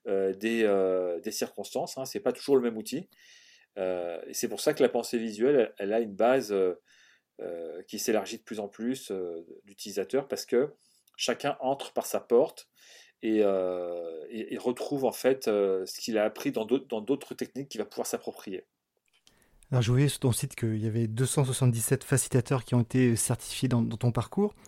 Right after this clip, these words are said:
Speaker 2: cent quarante-huit à Paris et cent vingt-neuf à Madrid. Il y a davantage de personnes à vouloir se former, euh, en France ?
Speaker 1: Alors, c-,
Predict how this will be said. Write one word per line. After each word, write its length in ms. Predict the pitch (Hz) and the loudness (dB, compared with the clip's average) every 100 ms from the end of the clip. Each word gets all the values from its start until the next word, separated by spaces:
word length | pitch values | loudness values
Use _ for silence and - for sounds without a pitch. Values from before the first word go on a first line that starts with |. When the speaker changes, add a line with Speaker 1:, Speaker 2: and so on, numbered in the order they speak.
| _ - | _ -2
Speaker 2:
cent 180 | 170 | 0
quarante-huit 400 | 160 156 147 170 | 4 6 6 4
à 80 | 143 | 4
Paris 460 | 143 135 160 180 123 | 4 2 2 0 0
et 280 | 135 139 131 | 4 6 6
cent 240 | - 165 | 4 4
vingt-neuf 500 | 143 139 151 165 - | 6 6 6 6 4
à 160 | 127 139 | 4 6
Madrid. 420 | 143 135 139 113 _ - - _ - | 6 6 2 0 _ -20 -20 _ -6
Il 60 | 131 | 4
y 60 | 139 | 6
a 120 | 143 | 8
davantage 420 | 160 170 185 160 | 10 10 8 8
de 80 | 156 | 6
personnes 320 | 156 - 170 | 6 6 8
à 60 | 139 | 8
vouloir 180 | 143 | 6
se 120 | - 135 | 4 2
former, 440 | 135 135 147 147 | 4 6 6 6
euh, 180 | 123 117 - | 6 4 0
en 60 | 127 | -4
France ? 400 | - 147 - - _ _ _ _ _ - _ | 0 -2 0 -4 _ _ _ _ _ -20 _
Speaker 1:
Alors, 320 | - - - - | 6 8 6 2
c-, 140 | - | -16